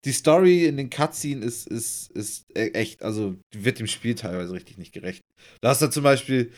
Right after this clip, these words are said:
ich weiß jetzt nicht, ob das ein Spoiler ist, aber du, du rettest irgendwann auch den Präsidenten so. Und ich würde ja meinen, okay, spektakulär ist, es geht irgendwie ab und so, aber ich weiß nicht, der Typ hat auch irgendwie nichts zu sagen. Das, also man, man könnte sich ja vorstellen, so gerade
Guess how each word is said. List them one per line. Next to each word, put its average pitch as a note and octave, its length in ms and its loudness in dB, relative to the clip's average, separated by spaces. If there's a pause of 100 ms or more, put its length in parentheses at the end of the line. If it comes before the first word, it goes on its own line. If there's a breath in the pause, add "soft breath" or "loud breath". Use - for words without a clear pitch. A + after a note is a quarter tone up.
(220 loud breath)
ich A2+ 120 0
weiß C#3 160 4
jetzt C3 80 -2
nicht, B2+ 100 2
ob B2 60 2
das A2+ 160 -4
ein A2+ 60 -8
Spoiler B2 280 4
ist, A2+ 140 0
aber G#2+ 100 -4
du, G#2+ 140 -4
du G#2 140 -4
rettest A2 380 -4
irgendwann A2 300 -4
auch G2+ 120 -6
den G2 200 -10
Präsidenten A2+ 640 -6
so. B2 300 -6 (500 soft breath)
Und G2+ 240 -6 (100)
ich A2 220 -6
würde B2 420 2
ja C3 80 6
meinen, C3 320 4
okay, B2 320 -2
spektakulär A#2+ 800 0
ist, A#2+ 200 -4
es A2+ 160 -14
geht B2 160 -6
irgendwie A2+ 260 -4
ab - 180 -4
und C#3 140 -8
so, C3+ 260 -2
aber A2+ 420 2 (840)
ich A2+ 140 -2
weiß C3+ 100 0
nicht, A#2 100 -4
der B2 80 2
Typ C3 160 -6
hat B2+ 120 0
auch A#2 160 -2
irgendwie B2 200 -4
nichts B2+ 280 -6
zu B2 80 -8
sagen. C#3 400 -6
Das, B2 240 -6
also B2+ 160 0
man, C3 180 -2
man B2+ 100 -4
könnte D#3+ 200 2
sich C3 100 -4
ja C#3 100 0
vorstellen, C#3 440 -4
so A#2+ 100 -8
gerade B2+ 300 4